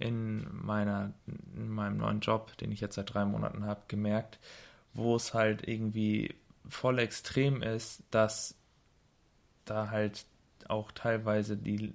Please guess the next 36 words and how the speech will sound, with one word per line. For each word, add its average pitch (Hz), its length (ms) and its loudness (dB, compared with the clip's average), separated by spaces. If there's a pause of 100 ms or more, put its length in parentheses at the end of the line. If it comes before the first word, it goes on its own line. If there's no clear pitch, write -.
(220)
Leute 110 500 2
halt 104 260 2 (460)
sonst 110 380 -4
irgendwie, 110 500 0
glaube 107 340 2
ich, 104 80 -4
selber 123 280 6
nicht 113 160 0
so - 120 -2
offen 127 260 -4
waren. 123 180 0
Zumindest 113 360 -4
meinte 113 260 -2
das 104 100 -6
einer 110 200 -2
von 107 140 -6
meinen 107 140 -2
Arbeitskollegen 110 540 -6
zu - 120 -8
mir, 107 180 -2 (480)
dass 104 260 4
es 107 140 -6
irgendwie 107 360 2
krass - 300 2
ist, - 380 -6 (120)
dass - 440 -2 (680)
er 107 380 2 (800)
den, 113 180 0 (140)
er 104 220 4
arbeitet 113 320 4
ja 110 80 2
schon 107 180 -2
seit 107 220 0
dreieinhalb 104 400 2
Jahren 113 440 4 (120)
und, 113 400 -4